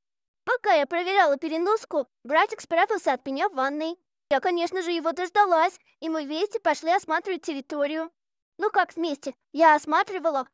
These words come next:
а он без настроения сидел. Я решила поднять ему настроение и пообнимать его, и показать, как я по нему скучала сильно.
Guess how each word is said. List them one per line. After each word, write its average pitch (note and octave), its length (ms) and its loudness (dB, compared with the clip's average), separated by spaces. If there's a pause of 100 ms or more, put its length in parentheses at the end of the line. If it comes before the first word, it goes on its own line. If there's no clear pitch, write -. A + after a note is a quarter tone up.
а C#4 120 0
он F#4+ 120 0
без F4+ 120 -4
настроения D#4+ 600 -2
сидел. C4 520 -4
Я C#4 220 2
решила F#4+ 360 0
поднять F4+ 400 -2
ему D4+ 120 -4
настроение E4+ 580 -2
и F4 40 -6
пообнимать F4 640 0
его, D#4+ 340 -2 (240)
и E4+ 80 -10
показать, F#4 520 0
как G#4 220 -4
я F#4 80 -6
по - 80 -8
нему F4 240 -2
скучала F#4+ 560 0
сильно. E4 540 -6